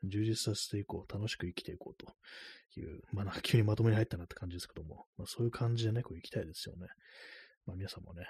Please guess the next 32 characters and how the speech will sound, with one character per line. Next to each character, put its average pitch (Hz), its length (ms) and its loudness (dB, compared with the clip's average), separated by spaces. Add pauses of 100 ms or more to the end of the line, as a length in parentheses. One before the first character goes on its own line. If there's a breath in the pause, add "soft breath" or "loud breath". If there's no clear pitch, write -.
(120)
明 101 100 -2
日 - 200 2
と 107 120 2
い - 20 4
う 98 40 2
一 - 160 2
日、 107 240 2
明 101 60 2
後 - 160 0
日 - 180 -8
と 101 80 -2
い 95 60 2
う - 20 0
一 104 140 0
日、 98 360 -2
ま 107 100 -2
あ、 - 20 -6
そ - 120 -4
の 101 60 0
次 101 340 -2
ね、 107 180 2
ま 95 80 0
あ、 - 40 -2
ど 98 100 -2
ん - 20 -2
ど 92 80 -2
ん - 20 -6
ど 90 120 -4
ん - 20 -6
ど - 120 -10
ん - 60 -14
ね、 76 60 -12